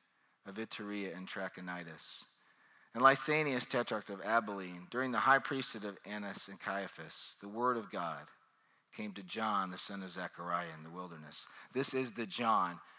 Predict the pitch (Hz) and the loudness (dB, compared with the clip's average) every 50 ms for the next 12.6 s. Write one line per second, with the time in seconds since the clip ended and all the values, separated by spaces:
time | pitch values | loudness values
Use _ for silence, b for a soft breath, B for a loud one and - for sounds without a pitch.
0 | B - 113 113 110 107 104 - 87 98 110 117 127 131 113 104 - - - - | B -8 -4 -2 -2 -2 -4 -6 -8 -6 2 4 6 6 6 4 2 0 0 0
1 | 110 110 110 107 - - - 113 110 110 110 101 98 107 110 107 104 92 107 117 | 0 0 0 0 -2 0 2 4 4 4 4 0 -2 -4 -4 -4 -4 -2 -2 -2
2 | 123 120 117 107 101 98 90 90 87 82 76 76 73 - - - _ _ _ _ | -2 -2 -2 -4 -6 -6 -8 -8 -10 -10 -12 -14 -16 -18 -20 -20 _ _ _ _
3 | _ _ _ _ _ _ _ _ _ _ _ - 101 - - 110 104 104 101 - | _ _ _ _ _ _ _ _ _ _ _ -16 -14 -8 -6 -4 -4 -4 -4 -6
4 | - 85 80 85 87 90 98 92 90 - - 92 92 92 92 98 101 98 90 85 | -8 -10 -12 -12 -12 -6 -4 -4 -4 -4 -6 -4 -4 -2 0 0 -2 -2 -4 -6
5 | 76 73 69 67 67 - - _ _ _ _ _ _ _ _ _ _ _ _ _ | -8 -12 -14 -16 -20 -20 -20 _ _ _ _ _ _ _ _ _ _ _ _ _
6 | _ _ _ _ B B B B B B B B B 123 123 120 160 160 180 190 | _ _ _ _ B B B B B B B B B -4 4 12 12 12 12 12
7 | 190 185 180 170 165 165 165 151 143 143 143 147 143 135 139 123 120 135 156 175 | 12 12 12 8 8 6 4 4 4 4 4 2 2 0 0 2 8 10 12 12
8 | 190 190 175 170 160 156 151 143 135 117 131 131 127 117 117 120 120 110 87 78 | 12 12 12 12 12 12 12 10 6 4 4 4 4 4 4 4 4 4 2 0
9 | 73 - - - - - 127 - - - 131 135 135 131 127 123 113 98 117 117 | -6 -12 -14 -12 -8 -6 -6 -2 0 0 2 2 2 0 0 -2 0 4 6 6
10 | 120 117 - - 120 113 - 117 107 107 101 92 98 90 - 120 113 104 98 101 | 6 6 4 0 -4 -4 -2 -2 -2 -2 -4 -4 -8 -8 -6 -6 -6 -4 -6 -6
11 | 101 - - 107 98 98 95 - 104 95 90 98 95 92 90 - - 87 80 - | -6 -6 -6 -8 -8 -10 -10 -12 -12 -10 -8 -8 -8 -8 -8 -8 -8 -8 -6 -6
12 | - - 95 90 82 76 76 69 - - - - | -6 -6 -6 -8 -10 -12 -12 -14 -16 -18 -18 -18